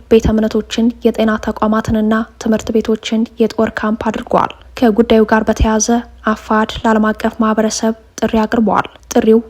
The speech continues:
የአገዛዙን የጦር ወንጀል በማጋለጥ ላይ ያተኩራል። በዝርዝር ተመልክተነዋል። በወለጋ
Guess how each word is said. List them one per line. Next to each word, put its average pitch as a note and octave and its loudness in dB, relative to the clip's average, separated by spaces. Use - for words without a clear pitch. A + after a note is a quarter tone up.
የአገዛዙን A3 0
የጦር A3 0
ወንጀል A3 -2
በማጋለጥ A3 -2
ላይ A3 -2
ያተኩራል። A3+ -2
በዝርዝር G#3+ -2
ተመልክተነዋል። G#3+ -2
በወለጋ A3 6